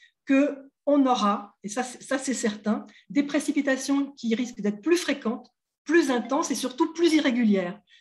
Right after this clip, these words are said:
C'est-à-dire qu'ils ne vont pas forcément se produire au, au même moment. Et donc, il va falloir prendre en compte face à cette,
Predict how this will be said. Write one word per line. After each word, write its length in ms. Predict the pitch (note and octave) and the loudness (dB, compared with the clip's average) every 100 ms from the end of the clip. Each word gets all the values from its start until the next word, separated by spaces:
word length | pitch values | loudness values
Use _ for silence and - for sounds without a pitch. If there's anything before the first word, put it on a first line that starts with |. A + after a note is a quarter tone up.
| _ | _
C'est-à-dire 240 | A3+ A#3+ C#4+ | -2 0 -2
qu'ils 140 | B3 | -2
ne 40 | |
vont 60 | A3+ | -2
pas 100 | D4 | -2
forcément 520 | - D#4+ - C4+ D4 | -4 -6 0 2 2
se 100 | D#4 | -2
produire 480 | - A#3+ G#3+ C4 E4 - - _ - | -6 0 2 2 0 -6 -20 _ -6
au, 100 | A#3 | -4
au 160 | - | 0
même 240 | A#3+ C4 A#3+ | 2 4 6
moment. 460 | G#3+ G#3 D#4 F#4+ - - - | 6 6 4 -4 -16 -20 -4
Et 60 | A#3+ | 0
donc, 240 | D#4+ D#4+ | 0 0
il 40 | |
va 120 | C4 C4+ | -2 -2
falloir 400 | C#4+ C4+ C#4+ - | -2 0 -2 -4
prendre 280 | C#4 C4+ | -4 -2
en 100 | C4+ | -2
compte 280 | - D4 C#4+ | 0 -2 -2
face 200 | A#3 G#3+ | -2 -2
à 40 | G#3+ | -2
cette, 300 | A3+ G#3 | -2 -6